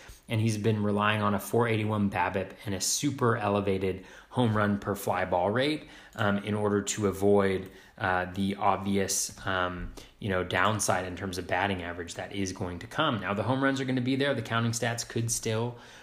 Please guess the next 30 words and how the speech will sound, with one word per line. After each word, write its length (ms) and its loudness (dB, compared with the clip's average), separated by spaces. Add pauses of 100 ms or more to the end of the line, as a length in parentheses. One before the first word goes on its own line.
(120)
uh, 320 4
be 320 0
decent. 580 -2 (340)
You 100 0
know, 180 4
uh, 260 0
the 120 -2
bat 240 4
has 260 0
him 80 0
at 160 -2
a 160 -4
two 180 -2
fifty-six 540 -2
batting 340 2
average 420 -2
with 160 -4
a 20 -4
f-, 340 -12
with 160 -2
fourteen 400 0
home 180 4
runs, 280 2
thirty-three 580 -2
runs, 300 2
and 100 -4
thirty-eight 360 0
R 140 -4
B 140 -6
I, 420 -2